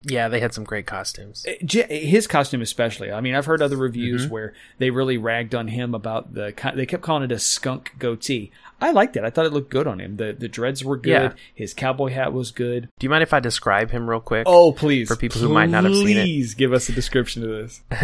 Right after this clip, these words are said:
Speaker 1: <laughs> So I've got a screen cap here up. And first of all, he's wearing, I think, a leather shirt, a red leather shirt. And he's got huge dangling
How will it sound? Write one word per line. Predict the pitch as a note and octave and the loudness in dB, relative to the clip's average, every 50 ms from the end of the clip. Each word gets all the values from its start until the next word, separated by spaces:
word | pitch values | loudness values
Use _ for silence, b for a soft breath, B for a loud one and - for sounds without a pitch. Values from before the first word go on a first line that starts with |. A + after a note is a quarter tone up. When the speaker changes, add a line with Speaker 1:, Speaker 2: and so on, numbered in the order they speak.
| - - D3 | -2 -2 -2
Speaker 1:
<laughs> | |
So | - - E3 D#3 | 0 2 4 4
I've | D3+ - | 4 4
got | E3+ D3+ | 4 4
a | C#3 B2 | 4 2
screen | - - C3 A#2 B2 A#2+ | 0 -2 -4 -4 -4 -4
cap | - - G#2 G2+ F#2+ - | 0 2 2 2 2 0
here | - A#2 G#2+ G#2+ G2+ | -2 -2 0 0 2
up. | G#2 G#2 G2+ - B B B B B B | 0 0 -2 -2 B B B B B B
And | - C3 B2+ B2 A#2+ A2+ A2 - - B2 | 0 0 2 2 2 -2 -4 -6 -8 -12
first | - - - E3+ D#3+ - - - | -8 -2 0 0 0 0 0 0
of | D3+ A#2+ | 2 2
all, | A#2+ G#2+ G#2+ A2 A2+ | 4 4 4 4 2
he's | A2 B2 C3 B2 A#2+ | 2 0 -2 -4 -4
wearing, | A#2+ A#2 B2 C3 D3 D#3 E3 E3+ E3+ E3 D#3+ D3+ - - _ - | -2 2 2 4 4 4 0 -2 -4 -6 -6 -6 -8 -8 _ -6
I | - B2 | -6 -6
think, | - - F#3 F3+ G3+ - - | -4 -2 -4 -4 -4 -2 -2
a | A#2+ A2+ | -2 -2
leather | A2 A2 A2 G#2 A2+ A#2 C#3+ C#3 C#3+ D#3+ | -2 2 4 4 4 4 4 2 2 0
shirt, | D#3 - - - - A#2 A#2+ D#3 - - - - | -2 -2 -2 0 2 4 2 2 0 -4 -6 -2
a | B2 A2+ | -2 -2
red | G#2 A2 A2+ A#2 A#2+ | 0 2 0 0 2
leather | B2 A#2 A2+ A2+ B2+ B2 B2+ | 2 2 2 2 2 -2 -4
shirt. | - - - G#2+ G#2+ B2+ - - - - - - - _ _ _ _ - | -2 0 0 2 2 2 0 -2 -6 -8 -8 -10 -14 _ _ _ _ -2
And | B2+ B2+ B2+ B2 B2 A#2+ A#2+ A#2 | 2 4 6 6 6 4 4 0
he's | A2+ - C#3 C3 A#2 - | -4 -4 -4 -2 -2 0
got | - C3 B2 A#2 A2 G#2 - - - - - - - - - - - - - | 2 4 6 6 6 6 4 0 -4 -6 -6 -10 -16 -18 -18 -20 -20 -18 -14
huge | - - - - F#3+ F3+ E3+ E3 D3 - C#3 B2 | -12 -10 -8 -4 -4 -4 -2 -4 -4 -6 -4 0
dangling | - A#2+ A#2 C3 C#3 C3+ B2+ B2+ C3 B2 A#2 A#2 A2+ A2+ A2 A2 | 0 0 2 0 0 0 0 0 0 0 0 -2 -2 -4 -4 -6